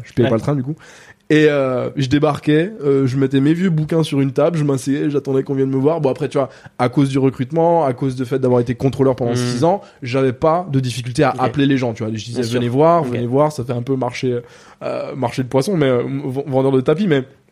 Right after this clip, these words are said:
Speaker 1: <laughs> genre, j'appelais les gens, mais ils disaient, « Mais regardez ce que j'ai fait, euh, tu me dis ce que t'en penses et tout,
Speaker 2: Ouais,
Speaker 1: moi,
Speaker 2: je
Speaker 1: je
Speaker 2: vois,
Speaker 1: veux
Speaker 2: je
Speaker 1: me
Speaker 2: vois.
Speaker 1: lancer, nani, nanana. » Et les gens, du coup, ils étaient vraiment ré-, euh, réceptifs à cette démarche. Et, euh, et c'est comme ça que, au début, j'ai pu, euh, j'ai pu me lancer, avoir le retour de plein de gens qui, qui m'ont confirmé que, ok, euh,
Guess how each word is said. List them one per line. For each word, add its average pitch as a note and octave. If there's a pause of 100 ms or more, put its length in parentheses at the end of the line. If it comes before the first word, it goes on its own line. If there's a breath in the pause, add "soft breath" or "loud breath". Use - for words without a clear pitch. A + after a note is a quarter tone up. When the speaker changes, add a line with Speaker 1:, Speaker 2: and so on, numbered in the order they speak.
(160)
Speaker 1:
<laughs> -
genre, C#3+
j'appelais D#3
les F#3
gens, A3
mais G3
ils D3+
disaient, « D3+
Mais F3+
regardez D3+
ce F#3+
que E3
j'ai C#3
fait, B3
euh, D#3+
tu -
me F3
dis E3+
ce E3
que D#3+
t'en C#3
penses A3
et C#3+
tout, E3+
Speaker 2:
Ouais, A3
Speaker 1:
moi, E3+
Speaker 2:
je A#2+
Speaker 1:
je -
Speaker 2:
vois, C3
Speaker 1:
veux C#3
Speaker 2:
je C#3
Speaker 1:
me C#3+
Speaker 2:
vois. C#3
Speaker 1:
lancer, A3
nani, C#3+
nanana. » D#3+
Et D3
les C#3
gens, E3+
du D#3+
coup, G#3+
ils E3
étaient C#3
vraiment D3
ré-, D#3+
euh, C#3
réceptifs C#3+
à C#3
cette B2
démarche. D3+ (560 loud breath)
Et, E3
euh, C3+
et B2+
c'est C3
comme C3
ça E3+
que, -
au C#3
début, B2+ (920 loud breath)
j'ai B2+
pu, D#3+
euh, C3
j'ai A#2+
pu C3+
me D#3+
lancer, C3
avoir C3
le B2
retour A#2+
de B2
plein C#3
de C3+
gens D#3
qui, -
qui -
m'ont C#3+
confirmé D3
que, -
ok, D#3
euh, D#3+